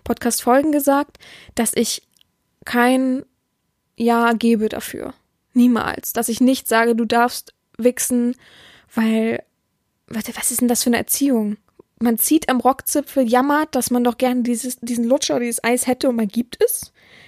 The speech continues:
Wo ist da der Erziehungsmehrwert, wenn man sagt, "Kann ich", äh, wenn man eine gute Leistung erbracht hat, nehmen wir eine Aufgabe gemacht hat, die wirklich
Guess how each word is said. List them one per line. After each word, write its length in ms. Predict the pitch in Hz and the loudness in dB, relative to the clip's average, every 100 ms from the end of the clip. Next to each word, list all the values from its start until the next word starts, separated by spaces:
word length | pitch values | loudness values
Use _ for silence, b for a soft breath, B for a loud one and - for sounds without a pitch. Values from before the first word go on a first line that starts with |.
| b | b
Wo 80 | - | -4
ist 120 | 240 | 0
da 120 | 240 233 | 2 2
der 180 | 233 | 2
Erziehungsmehrwert, 1300 | - - - 339 269 233 - - 226 220 220 220 214 - | 0 -2 2 2 4 0 -2 -4 2 2 4 2 0 -4
wenn 200 | - 226 | -4 -2
man 160 | 233 | 0
sagt, 300 | 220 226 214 | -2 -4 -4
"Kann 200 | - 381 381 | -6 -2 -2
ich", 180 | 403 - b b b b b b | -4 -8 b b b b b b
äh, 180 | 240 240 | 0 2
wenn 80 | |
man 140 | 240 226 | 2 2
eine 180 | 226 233 | 0 0
gute 220 | 311 311 | 0 2
Leistung 640 | 254 320 - 339 330 349 - _ - | 2 2 0 -2 -2 -2 -6 _ -4
erbracht 480 | 240 226 220 - | -2 -2 -6 -8
hat, 220 | 202 - - | -10 -10 -4
nehmen 180 | 240 302 | 0 0
wir 80 | |
eine 160 | 320 - | 0 -2
Aufgabe 520 | 214 202 - - 226 | -4 -6 -10 -10 -8
gemacht 420 | 240 254 359 - | -4 -4 -4 -4
hat, 180 | 302 277 B B B - | -4 -4 B B B -2
die 140 | 240 | 0
wirklich 360 | 262 277 262 - | 0 -2 -6 -6